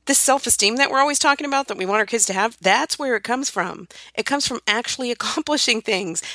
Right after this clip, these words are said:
actually contributing, actually, you know, learning new skills and being able to accomplish things. That's how they're gonna feel good about themselves. That's how they're gonna get that self-esteem, not us telling them how awesome they are while we run around like a maid around them.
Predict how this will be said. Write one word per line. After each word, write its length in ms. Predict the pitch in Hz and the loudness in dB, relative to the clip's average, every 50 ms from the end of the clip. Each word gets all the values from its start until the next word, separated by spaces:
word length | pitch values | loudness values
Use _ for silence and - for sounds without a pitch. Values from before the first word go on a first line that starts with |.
| - - | -6 -2
actually 360 | - 220 226 - - 269 262 | -2 0 0 0 -2 -2 -2
contributing, 1040 | - - - 262 247 - - - 302 339 294 302 269 233 240 208 170 165 160 165 190 - - - - - - | -4 -4 -6 -4 -2 -2 -2 -2 -4 -4 -4 -4 -4 -2 -2 -2 -2 -2 -4 -8 -10 -14 -18 -18 -20 -6 -2
actually, 640 | - - - - - - 277 269 262 254 247 - - - - - 226 214 | 0 0 0 0 -2 -2 2 2 4 4 2 0 -2 -8 -14 -14 -8 -4
you 120 | 220 262 | -2 2
know, 140 | 240 214 185 | 4 4 2
learning 500 | 175 185 190 185 208 220 254 269 269 247 | 2 -2 0 2 4 4 4 4 2 2
new 140 | 240 240 233 | 0 0 2
skills 420 | 226 - - 220 226 254 254 233 | 0 0 2 4 2 4 4 4
and 140 | 226 208 196 | 2 0 0
being 220 | 208 214 220 220 | -2 -2 0 2
able 180 | 220 220 220 233 | 2 2 0 0
to 60 | 226 220 | -2 -2
accomplish 560 | 208 - - 214 226 277 - - 214 - - | -2 -2 0 0 0 0 -2 -4 -4 -4 -4
things. 380 | - 180 - - - - - - - - - - _ _ | -4 -4 -4 -4 -6 -6 -8 -8 -10 -12 -18 -18 _ _
That's 240 | - 220 285 - - | 0 2 2 4 4
how 100 | 339 330 | 2 2
they're 120 | 262 262 | 2 2
gonna 180 | 208 202 190 196 | 2 2 0 0
feel 200 | - 208 185 175 | 0 0 0 0
good 160 | 175 - 226 | 0 0 -2
about 260 | 339 - 226 160 147 | 0 0 0 0 0
themselves. 500 | - 151 156 156 - - - - - - | -2 -4 -4 -4 -2 -2 -2 -2 -2 0
That's 220 | - 226 269 - - | 0 0 2 2 0
how 80 | 311 | 0
they're 100 | 277 262 | 0 -2
gonna 160 | 233 208 190 170 | -2 -4 -4 -4
get 280 | - - 214 277 - | 0 2 2 2 2
that 180 | - 208 - - | 0 -2 0 2
self-esteem, 560 | - 190 170 160 - 156 - - 240 226 196 | 2 2 2 2 0 -2 0 2 2 2 2
not 160 | 175 190 208 | 2 4 4
us 140 | 208 196 - | 4 4 4
telling 280 | - - 175 190 185 165 | 2 2 2 2 2 2
them 180 | 156 151 147 - - - - - | 0 0 -2 -4 -10 -14 -10 -2
how 120 | - 175 | 0 0
awesome 400 | - - 170 175 190 - 190 165 | 2 4 4 4 4 4 2 2
they 120 | 160 151 147 | 2 0 0
are 200 | 147 147 151 151 | 0 0 0 -2
while 340 | 147 151 151 151 160 - - | -2 0 0 0 -2 -4 -8
we 260 | - 165 156 156 160 | -10 -8 -8 -8 -8
run 260 | 156 147 160 170 165 | -4 0 0 0 2
around 280 | 156 160 160 165 160 156 | 2 2 2 2 2 0
like 140 | 151 - | -2 -2
a 40 | 151 | -2
maid 300 | 147 147 151 160 165 170 | -2 0 0 0 0 0
around 380 | 160 151 151 151 165 190 208 190 | -2 0 2 2 2 2 0 0
them. 180 | 69 64 - | -4 -6 -8